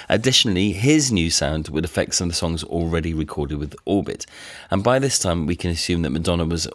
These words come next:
probably also aware that she was pregnant with Guy's child. As such,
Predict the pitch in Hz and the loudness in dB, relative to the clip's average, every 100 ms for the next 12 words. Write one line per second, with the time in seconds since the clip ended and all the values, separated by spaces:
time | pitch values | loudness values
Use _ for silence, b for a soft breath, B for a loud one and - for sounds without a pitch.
0 | - - - 120 143 139 107 104 90 85 | -14 -16 -2 0 2 2 4 2 2 0
1 | 78 76 80 82 - 82 82 80 78 82 | 2 0 -2 -2 -2 -4 -2 -2 -2 -4
2 | - 80 78 78 - - 107 87 71 B | -4 -2 0 0 -2 0 2 0 -2 B
3 | B B - 87 101 - 95 85 - | B B -2 2 2 2 0 -2 -6